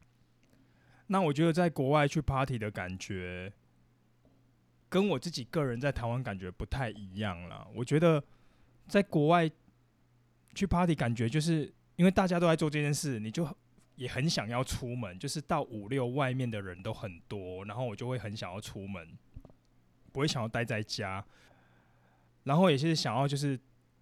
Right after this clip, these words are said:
打扮得漂漂亮亮的给别人看这样子。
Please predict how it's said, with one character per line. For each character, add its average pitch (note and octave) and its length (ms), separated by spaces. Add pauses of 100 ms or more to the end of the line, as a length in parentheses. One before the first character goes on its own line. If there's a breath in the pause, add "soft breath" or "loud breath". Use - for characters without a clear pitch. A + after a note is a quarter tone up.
(440)
打 A2 100
扮 C#3 160
得 C3 80
漂 B2+ 140
漂 B2 140
亮 A#2 160
亮 A2+ 60
的 G#2 80
给 F2+ 140
别 F#2 140
人 F#2+ 100
看 F#2 320 (400)
这 - 80
样 A2 180
子。 F#2 280